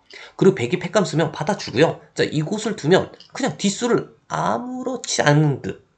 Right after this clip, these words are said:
그냥 연결하면 됩니다. 자, 그러면 백 입장에서 이곳을 때려내야 되는데 결국엔 흑은 이곳을 잡겠죠. 자, 백은 지금 이 흑도를 잡기 위해선 또 패감을 써야 되는데 받아요. 그리고 백이 또다시 이곳을 잡으면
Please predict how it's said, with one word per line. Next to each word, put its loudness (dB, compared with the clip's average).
그냥 0
연결하면 2
됩니다. 2
자, -2
그러면 4
백 0
입장에서 0
이곳을 -2
때려내야 0
되는데 -2
결국엔 -2
흑은 0
이곳을 -4
잡겠죠. -6
자, -2
백은 0
지금 0
이 2
흑도를 -2
잡기 -4
위해선 2
또 2
패감을 4
써야 4
되는데 2
받아요. 0
그리고 0
백이 -2
또다시 -2
이곳을 -2
잡으면 -2